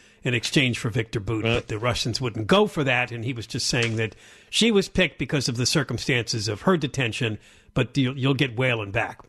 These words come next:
Speaker 1: That's
Speaker 2: I,
Speaker 1: what he
Speaker 2: I
Speaker 1: said.
Speaker 2: think the rest of us have been warned, don't go to Russia. You
Speaker 1: Yeah.
Speaker 2: can't trust them.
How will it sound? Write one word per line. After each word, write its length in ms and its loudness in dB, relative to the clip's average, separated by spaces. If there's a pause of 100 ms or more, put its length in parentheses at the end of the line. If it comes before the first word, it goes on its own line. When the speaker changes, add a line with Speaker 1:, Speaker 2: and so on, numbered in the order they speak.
Speaker 1:
That's 160 4
Speaker 2:
I, 40 -2
Speaker 1:
what 100 2
he 40 4
Speaker 2:
I 60 2
Speaker 1:
said. 80 0
Speaker 2:
think 140 0
the 60 2
rest 280 2
of 100 2
us 200 2
have 100 -2
been 160 4
warned, 400 2
don't 220 2
go 120 4
to 80 2
Russia. 400 -2 (2250)
You 120 6
Speaker 1:
Yeah. 240 6
Speaker 2:
can't 100 4
trust 300 2
them. 160 -12